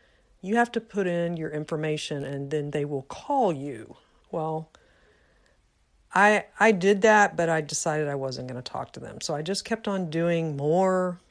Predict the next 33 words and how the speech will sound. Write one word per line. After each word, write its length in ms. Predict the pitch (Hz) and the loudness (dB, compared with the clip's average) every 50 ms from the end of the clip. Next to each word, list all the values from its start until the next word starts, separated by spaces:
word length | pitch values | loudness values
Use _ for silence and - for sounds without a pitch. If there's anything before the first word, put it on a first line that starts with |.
| _ - | _ -10
reading 400 | - 160 160 175 175 170 165 165 | -6 -2 -2 0 0 0 0 -2
on 120 | 165 160 165 | -2 -2 -2
my 180 | 165 160 156 | -4 -4 -4
own, 380 | 139 143 147 147 151 151 151 147 | -4 -4 -4 -2 -2 -2 -4 -4
watching 420 | 139 143 151 - - 170 165 156 | -4 -6 -6 -6 -6 -6 -6 -4
videos, 640 | 151 156 147 156 156 151 151 156 151 151 151 147 143 | -4 -4 -2 -2 0 0 0 2 0 0 -2 -4 -6
and 100 | 139 135 | -8 -8
I 120 | 139 139 | -8 -10
actually 320 | 143 139 135 - - 156 143 | -10 -10 -12 -10 -10 -10 -10
found 320 | - - 156 147 147 147 | -8 -6 -6 -6 -4 -6
out 140 | 143 143 - | -6 -6 -6
this 180 | 147 143 - | -8 -8 -8
information 600 | 139 135 - 151 147 147 165 160 - - 190 185 | -8 -8 -8 -8 -6 -6 -6 -6 -6 -6 -4 -2
without 340 | 196 214 226 233 240 254 240 | 0 4 6 6 6 6 6
having 300 | 220 220 208 202 208 202 | 6 4 4 4 4 2
to 80 | 196 196 | 0 0
talk 280 | - 196 170 170 - | 0 0 0 0 0
to 120 | - 170 160 | -4 -6 -6
a 40 | 160 | -4
salesperson. 800 | - - 123 - - - - - - - - - - - 151 - _ _ _ _ _ _ _ _ - - - - - - - - - - - _ _ | -4 -6 -6 -8 -8 -12 -14 -16 -16 -14 -14 -16 -16 -16 -18 -20 _ _ _ _ _ _ _ _ -20 -20 -20 -20 -20 -20 -20 -20 -20 -20 -20 _ _
So, 240 | - - - 180 170 | -8 0 2 2 2
but 240 | 160 160 170 170 - | 4 4 2 4 4
what 180 | 180 226 - | 2 2 2
the 100 | - 302 | 0 -2
salesperson 680 | - - 294 254 262 247 247 - 254 240 240 - 226 220 | 0 4 4 4 4 2 2 0 0 0 0 0 -2 -2
is 120 | 214 196 | -2 -4
going 240 | 180 190 190 190 190 | -2 -2 -2 -2 -2
to 60 | 180 | -4
tell 340 | 175 - - 269 294 330 285 | -6 -6 0 2 4 4 4
you 420 | 202 156 139 135 135 135 147 175 - _ _ _ _ _ _ _ _ _ _ | 4 2 0 -2 -2 -4 -4 -6 -8 _ _ _ _ _ _ _ _ _ _
is 160 | - 175 165 160 | -6 -4 0 2
that, 400 | 170 165 160 160 156 147 - - - | 2 2 4 4 2 0 0 -4 -8
one, 640 | 156 170 233 302 277 196 160 151 147 156 180 208 | -2 2 4 6 6 4 4 2 0 -2 -2 -4